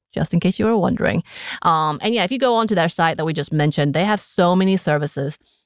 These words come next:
so many things that they are doing, uh, working for the people. They're doing investigations, they're doing research,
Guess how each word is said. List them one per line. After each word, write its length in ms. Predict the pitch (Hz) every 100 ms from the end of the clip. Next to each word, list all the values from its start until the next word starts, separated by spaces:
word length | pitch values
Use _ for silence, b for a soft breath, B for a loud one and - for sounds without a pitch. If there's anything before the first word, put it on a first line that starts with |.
| _
so 200 | _ 180
many 160 | 190 202
things 180 | 180 170
that 100 | 156
they 100 | 151
are 80 | 151
doing, 460 | 147 143 139 143 -
uh, 340 | 143 135 139
working 400 | 143 151 156 143
for 540 | - 151 139 135 135
the 80 | 143
people. 480 | - 214 202 190 190
They're 180 | 180 156
doing 300 | 156 165 147
investigations, 800 | 160 135 - 156 180 202 190 170
they're 160 | 156 143
doing 220 | 135 143
research, 640 | 151 190 - 175 165 -